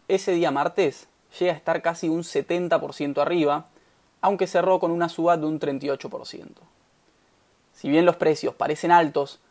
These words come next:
hay que estar atentos en caso de que puedan pasar a desarrollar el medicamento a una mayor escala y ver cómo se va a dar la venta de los mismos en el largo plazo.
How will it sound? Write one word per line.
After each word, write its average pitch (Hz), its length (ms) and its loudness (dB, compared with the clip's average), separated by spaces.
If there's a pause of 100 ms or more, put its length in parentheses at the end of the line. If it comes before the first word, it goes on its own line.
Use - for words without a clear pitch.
(160)
hay 180 140 -2
que 180 80 -10
estar 180 160 2
atentos 165 640 0
en 160 160 -6
caso 156 320 0
de 135 140 -6
que 143 100 -10
puedan 175 320 0
pasar 151 260 0
a 135 60 2
desarrollar 135 720 -2
el 139 100 -8
medicamento 151 800 -2
a 156 120 -4
una 147 200 -2
mayor 143 300 -4
escala 180 480 2 (680)
y 196 120 0
ver 190 320 8
cómo 180 200 0
se 175 140 0
va 170 80 8
a 170 180 8
dar 170 160 -2
la 156 160 2
venta 165 360 4
de 156 80 4
los 156 160 -2
mismos 160 460 -2
en 170 120 -2
el 143 140 -2
largo 135 240 -4
plazo. - 360 -12